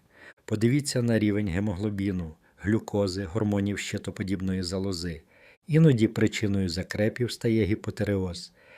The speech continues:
знижена функція щитоподібної залози. Друге, У З Д органів черевної порожнини. Так можна побачити,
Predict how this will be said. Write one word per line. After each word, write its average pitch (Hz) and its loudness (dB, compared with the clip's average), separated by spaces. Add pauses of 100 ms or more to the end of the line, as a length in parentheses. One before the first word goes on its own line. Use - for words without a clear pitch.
(280)
знижена 98 4
функція 98 -6
щитоподібної 104 -2
залози. 90 -6 (540)
Друге, 95 -2 (360)
У 127 -2
З 117 2
Д 101 0
органів 95 -4
черевної 90 -6
порожнини. 87 -8 (480)
Так 110 -2
можна 104 0
побачити, 98 -6